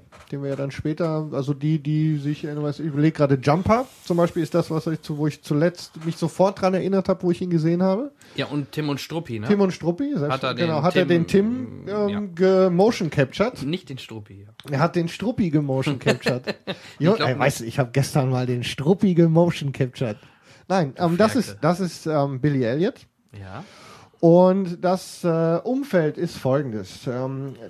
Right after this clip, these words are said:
Speaker 1: das Ganze spielt Mitte der achtziger Jahre in der englischen Provinz. Es tut mir leid für alle, ähm, Engl-, Engländer unter euch, die genauer wissen, wie die f-,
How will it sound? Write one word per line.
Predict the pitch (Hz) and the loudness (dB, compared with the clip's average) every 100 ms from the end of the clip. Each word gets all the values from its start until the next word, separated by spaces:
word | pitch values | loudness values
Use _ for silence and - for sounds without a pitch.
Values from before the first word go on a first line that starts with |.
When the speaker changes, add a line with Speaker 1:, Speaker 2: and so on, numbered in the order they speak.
| - | -6
Speaker 1:
das | 135 | -4
Ganze | 170 202 220 | 0 -2 -2
spielt | - - 170 170 165 | -6 2 4 4 2
Mitte | 147 170 208 | 0 0 0
der | 202 175 | 0 0
achtziger | 165 - 160 135 131 | -2 -4 -2 2 2
Jahre | 117 117 151 202 254 - | 2 0 2 2 0 -4
in | 160 156 156 151 143 | -2 0 0 -2 0
der | 139 131 123 123 _ _ - | 0 2 0 -4 _ _ -6
englischen | 127 175 208 208 202 196 180 175 - 170 156 | 0 2 2 0 0 0 2 2 2 -2 0
Provinz. | 139 135 226 - | 0 2 2 0
Es | - 156 - | -10 -6 2
tut | 165 | 4
mir | |
leid | 156 151 | 4 4
für | - | 2
alle, | 165 160 - | 2 0 0
ähm, | 156 143 143 147 147 147 156 151 151 147 - | 0 2 2 0 0 0 -2 -2 -2 -4 -6
Engl-, | 147 160 170 | -4 0 0
Engländer | - 165 170 165 151 | -2 -2 -2 0 0
unter | 120 156 165 143 | 0 2 4 4
euch, | 123 147 165 - - | 4 2 2 -4 -10
die | 143 147 147 | -4 -2 -2
genauer | 139 139 147 165 143 | 0 4 6 6 4
wissen, | 170 175 160 151 143 - - | 2 0 0 0 -4 -8 -12
wie | 143 156 | -6 -4
die | 139 147 147 | -2 0 -2
f-, | - - _ | -4 -18 _